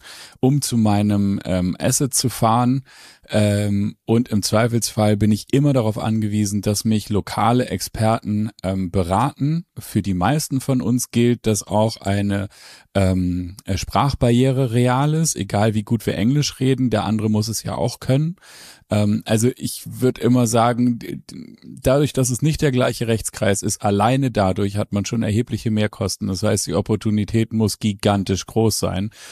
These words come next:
Und dann muss ich mir ganz genau angucken, auf wen kann ich mich da draußen verlassen. Insofern, das wäre so mein, mein, mein Blick auf die Dinge, weil immer dann, wenn ich den deutschen Rechtskreis verlasse, dann erlebe ich Überraschungen, die ich vorher nicht auf der, auf der,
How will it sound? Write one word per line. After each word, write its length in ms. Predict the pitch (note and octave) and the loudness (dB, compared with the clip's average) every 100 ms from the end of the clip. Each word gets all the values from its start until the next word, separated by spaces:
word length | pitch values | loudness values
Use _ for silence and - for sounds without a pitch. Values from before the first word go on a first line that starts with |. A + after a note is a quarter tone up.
| - | -8
Und 160 | G#2+ F#2+ | -4 0
dann 160 | G2+ | 2
muss 180 | A2 A2 | 2 2
ich 200 | A2+ - | -2 -2
mir 180 | A#2 A2 | 0 2
ganz 280 | F#2 G#2+ - | 2 0 0
genau 200 | G#2 G2 | 0 0
angucken, 420 | F#2+ G2 G#2+ G#2 | -2 -2 -2 0
auf 180 | G#2 F#2 | -2 0
wen 140 | G#2 | -2
kann 180 | F#2+ G#2 | 0 -2
ich 100 | F#2+ | -2
mich 140 | G2+ - | -4 -2
da 120 | A2 | -4
draußen 360 | - G2 - | 0 -2 -2
verlassen. 480 | F#2+ F#2+ G2 G#2+ G#2+ | -4 0 2 0 0
Insofern, 500 | F#2 F2+ F#2+ G2+ F#2+ - _ _ _ _ _ - - | -2 -2 0 0 0 -4 _ _ _ _ _ -14 -4
das 220 | - C3+ - | 0 0 2
wäre 220 | B2+ G#2+ | 2 4
so 140 | G#2 | 2
mein, 320 | G2+ G2+ G2 - - - _ | 2 2 0 -4 -14 -20 _
mein, 400 | G#2+ G2+ G2+ G2 | 0 2 2 0
mein 300 | G2 G2 F#2+ | 0 2 2
Blick 260 | F#2+ G2 F#2 | 0 0 -2
auf 120 | F2 | -4
die 120 | G2 | -4
Dinge, 320 | F2+ F2+ G2+ | -2 0 0
weil 140 | F#2 F#2+ | 0 0
immer 200 | G2+ F#2+ | 0 2
dann, 220 | F#2+ G2 | 2 2
wenn 120 | G2 | 0
ich 80 | F#2 | -2
den 140 | G2 | -2
deutschen 320 | F#2 G2+ - G#2 | 0 0 0 0
Rechtskreis 420 | G2+ - G2+ - | -2 -2 -2 -2
verlasse, 420 | - F#2 G#2+ A2 | 0 0 0 0
dann 300 | F#2+ F#2 F#2+ | 0 0 -2
erlebe 320 | - G2 F#2+ | -2 0 0
ich 140 | F#2+ - | -2 -2
Überraschungen, 480 | G2 F#2 F#2+ G#2 F#2 | -2 0 0 -2 -2
die 80 | |
ich 80 | F2+ | -4
vorher 220 | - F#2+ | -2 0
nicht 200 | F#2+ F#2 | 0 -2
auf 100 | F#2 | -4
der, 240 | - F#2 F2+ - - - - | -2 -2 -2 -8 -20 -20 -6
auf 180 | G2 - | -4 0
der, 260 | G2+ F#2+ | 2 2